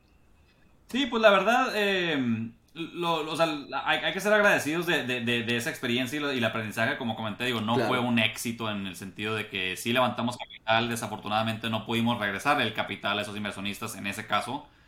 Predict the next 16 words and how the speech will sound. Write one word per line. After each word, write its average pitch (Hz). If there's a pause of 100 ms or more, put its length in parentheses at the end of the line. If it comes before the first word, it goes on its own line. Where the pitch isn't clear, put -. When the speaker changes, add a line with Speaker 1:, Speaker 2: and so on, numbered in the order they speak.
(460)
Speaker 1:
eh, 107
pero 120
el 117
aprendizaje, 117
la 127
verdad, 113
sí, 117 (220)
eh, 107
estuvo 120
ahí. 123
Y 120
en 127
ese 139
entonces, 147 (600)
eh, 107
el, 113